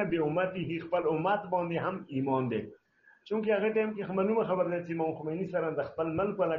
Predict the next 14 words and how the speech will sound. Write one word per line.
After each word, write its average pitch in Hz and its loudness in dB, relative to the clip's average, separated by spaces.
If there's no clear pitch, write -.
کسان 151 -4
ولاړ 139 2
وو، 135 0
ولې 170 0
چې 139 -2
هغه 139 -2
شاه 156 4
ظالم 165 4
خلاف 147 0
انقلاب 151 0
راوستلی 147 0
و، 139 0
چې 127 0
هغه 135 2